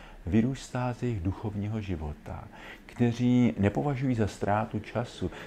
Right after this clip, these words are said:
se neustále pokorně ptát svého svědomí, zda to, co říkají, je skutečně pravda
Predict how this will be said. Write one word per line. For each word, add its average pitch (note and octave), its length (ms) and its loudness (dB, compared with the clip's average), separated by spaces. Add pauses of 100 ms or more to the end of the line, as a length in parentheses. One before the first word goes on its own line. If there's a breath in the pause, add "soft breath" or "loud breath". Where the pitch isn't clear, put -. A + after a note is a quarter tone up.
se G2 180 0
neustále C#3+ 720 0
pokorně C#3+ 600 -2
ptát A#2 600 -4 (600 loud breath)
svého C3 380 -2
svědomí, F2+ 920 0 (200)
zda A#2 180 2
to, D#3+ 160 -2
co D3 180 -4
říkají, C3+ 440 -2
je A#2 80 2
skutečně B2+ 520 -4 (100)
pravda G2+ 640 0